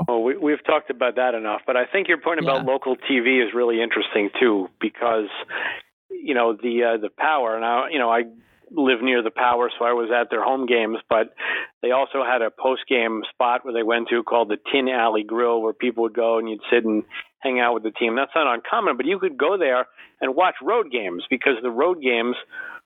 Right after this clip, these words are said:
Speaker 1: were actually on television. And one of the coolest stories I did in my time in W S A is,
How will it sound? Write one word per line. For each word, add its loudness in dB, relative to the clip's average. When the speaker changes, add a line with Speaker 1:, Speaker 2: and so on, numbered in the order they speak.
Speaker 1:
were 2
actually 0
on 0
television. 0
And 0
one 0
of 0
the 0
coolest 0
stories 0
I 0
did 0
in -2
my 0
time 0
in -2
W 2
S 0
A 4
is, -4